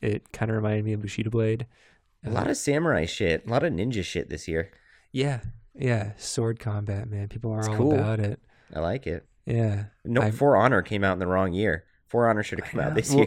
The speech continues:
Speaker 2: year.
Speaker 1: you know what? Like, Ubisoft has owned their online, uh, experiences in a way that no developer as large as them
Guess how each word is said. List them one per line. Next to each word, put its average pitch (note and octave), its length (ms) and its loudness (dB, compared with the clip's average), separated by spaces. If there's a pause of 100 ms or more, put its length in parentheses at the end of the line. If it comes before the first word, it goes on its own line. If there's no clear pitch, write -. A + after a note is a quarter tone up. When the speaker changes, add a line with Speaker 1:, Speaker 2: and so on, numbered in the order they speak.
Speaker 2:
year. - 140 -2 (220)
Speaker 1:
you D3+ 120 -6
know D#3+ 120 -2
what? F3 180 -4 (160)
Like, A#2+ 300 -4
Ubisoft C#3+ 580 -4
has A#2 200 -2 (100)
owned G#2+ 540 -2
their G2+ 280 -4 (200)
online, G#2 460 -4 (460)
uh, G#2+ 240 0
experiences A2+ 920 -4
in A2 120 -4
a G#2 60 -2
way G#2 200 -2
that G#2 300 -4
no G#2 160 -4
developer G#2+ 680 -2 (800)
as G#2 160 -4
large G#2 240 0
as G#2 80 -2
them A2 280 -2